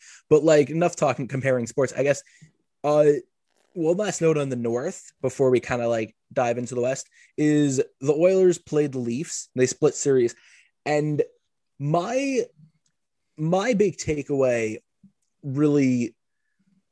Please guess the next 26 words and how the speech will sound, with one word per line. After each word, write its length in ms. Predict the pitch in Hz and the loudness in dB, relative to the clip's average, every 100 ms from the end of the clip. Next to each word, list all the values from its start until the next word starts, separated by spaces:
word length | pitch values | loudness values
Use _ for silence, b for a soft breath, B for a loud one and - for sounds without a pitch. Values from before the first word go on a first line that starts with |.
| _ | _
from 180 | - 160 | 0 0
that 200 | 165 156 | 0 -2
series 240 | 160 151 135 | 0 0 0
is, 80 | |
one, 260 | 127 151 170 | -2 0 0
how 220 | 139 143 | -2 -4
well 200 | 135 123 | -2 0
they 120 | 123 | 0
match 260 | 117 107 - | -2 -4 -8
up 100 | 104 | -10
against 280 | 98 - - | -10 -14 -14
each 100 | 107 | -10
other, 160 | 101 | -4
like, 160 | 110 110 | 0 -2
how 220 | - 131 | 0 0
well 320 | 131 127 120 | 2 6 4
they 160 | 117 113 | 4 0
play 260 | - 110 107 | 0 -2 -2
against 300 | 110 110 - | -6 -10 -6
each 100 | 117 | -4
other. 320 | 107 110 - _ _ 120 | -4 -4 -8 _ _ 2
Uh, 220 | 117 113 | 4 4
these 200 | 120 127 | 2 0
are 60 | |
two 300 | 120 - 131 | -4 -4 -4
good, 200 | 113 123 | 0 0